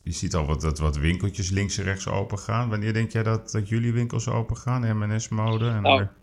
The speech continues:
Speaker 2: nou, we hebben nu vijftig winkels open in Nederland.
Speaker 1: Ja.
Speaker 2: Van de Merk Today en M S mode.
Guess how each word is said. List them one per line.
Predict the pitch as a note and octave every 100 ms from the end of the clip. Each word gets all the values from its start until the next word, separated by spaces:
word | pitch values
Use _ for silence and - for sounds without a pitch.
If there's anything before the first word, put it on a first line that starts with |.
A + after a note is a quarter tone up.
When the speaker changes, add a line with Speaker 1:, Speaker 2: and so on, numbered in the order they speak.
| -
Speaker 2:
nou, | D3+ C#3
we | C3+
hebben | D3+ F3+ E3
nu | D3+
vijftig | C#3 - C#3+ C3+ - -
winkels | C#3 C3+ A#2+ -
open | A#2+ C3+ D#3
in | E3
Nederland. | D3+ D3+ D#3 E3+ G3 C4+ _
Speaker 1:
Ja. | G#2+ G#2+ A3 -
Speaker 2:
Van | - C3+
de |
Merk | C3+ C#3 C#3
Today | D3+ C#3 C3+
en | B2+
M | C3+
S | C#3
mode. | C#3 C3 C3+